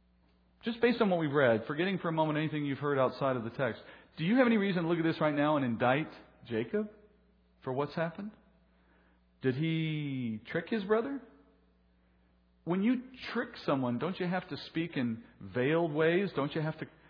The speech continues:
obscure the truth? Don't you have to do something to hide details so that people don't know what's really happening? And isn't that what a trick requires? If you just state it plainly, "I give you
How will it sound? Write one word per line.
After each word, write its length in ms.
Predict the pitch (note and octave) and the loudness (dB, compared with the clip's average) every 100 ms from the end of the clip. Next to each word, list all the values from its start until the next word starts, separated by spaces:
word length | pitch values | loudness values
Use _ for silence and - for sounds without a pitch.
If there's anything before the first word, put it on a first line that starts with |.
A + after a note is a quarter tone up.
| - | -6
obscure 560 | B2 - - C#3+ C#3 E3+ | -6 -6 -4 0 2 2
the 80 | |
truth? 300 | E3+ - F3+ F3 | 0 -2 -2 0
Don't 160 | F3+ | -2
you 60 | G3+ | -2
have 100 | F#3 | -2
to 80 | F3 | -2
do 120 | D#3 | -4
something 360 | - D#3 - D#3+ | -4 -4 -2 -4
to 80 | |
hide 500 | C3+ - C3 C#3+ D3+ | -4 2 4 4 2
details 520 | C3 D3+ - D#3+ E3 D#3 | -2 -4 -2 0 0 -2
so 60 | B2+ | -4
that 120 | A#2+ | -4
people 200 | D3+ C#3+ | -4 -4
don't 180 | C#3+ B2+ | -2 -2
know 100 | C#3 | -2
what's 180 | C#3 | -2
really 200 | D3 D3 | -2 -2
happening? 420 | C#3+ C#3+ D#3 D#3+ C#3 | -2 -4 -4 -6 -6
And 80 | C#3 - | -6 -4
isn't 180 | G3 A#3 | 0 4
that 120 | A3 | 6
what 100 | F#3 | 6
a 60 | D#3+ | 4
trick 340 | - - F3 | 2 -2 -2
requires? 600 | C#3 - A#2+ A2 C3+ D4+ - - - - - - | -4 -4 -2 0 -2 -4 -6 -14 -20 -20 -14 -6
If 140 | F#3 | -4
you 60 | F#3+ | -2
just 180 | B3+ B3 | -2 0
state 200 | - G3 | 6 6
it 120 | E3 | 6
plainly, 440 | F3+ F#3 C#3 A#2+ B2 - - | 4 4 4 2 -2 -12 0
"I 140 | - F3 | 4 4
give 140 | |
you 80 | G3+ | 4